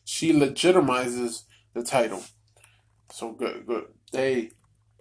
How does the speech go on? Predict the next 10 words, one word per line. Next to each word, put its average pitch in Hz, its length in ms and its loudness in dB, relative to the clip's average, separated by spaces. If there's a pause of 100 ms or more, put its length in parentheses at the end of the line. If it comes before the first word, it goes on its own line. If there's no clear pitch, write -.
(1120)
Britt 123 300 -8
Baker's 127 460 -4
talking 131 320 2
that 127 200 -2
talk 151 280 6
right 120 220 -4
there. 117 260 -4 (600)
Talking 139 580 6
that 127 340 -2
talk. 135 500 6